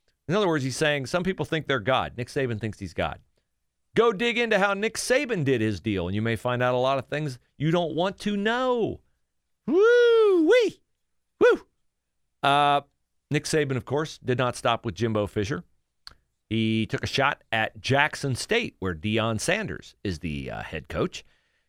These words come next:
And Saban said Jackson State paid a guy a million dollars last year to come to school.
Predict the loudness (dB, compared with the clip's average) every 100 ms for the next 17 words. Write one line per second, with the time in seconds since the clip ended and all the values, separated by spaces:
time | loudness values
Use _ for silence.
0 | _ -2 0 0 0 0 0 -2 -2 0
1 | -2 -2 -4 -4 -4 -2 0 0 0 0
2 | -2 0 -2 -4 -2 0 2 0 0 -2
3 | 0 2 2 0 -2 -2 -4 -6 -8 -6
4 | -2 -2 -2 -4 -2 -4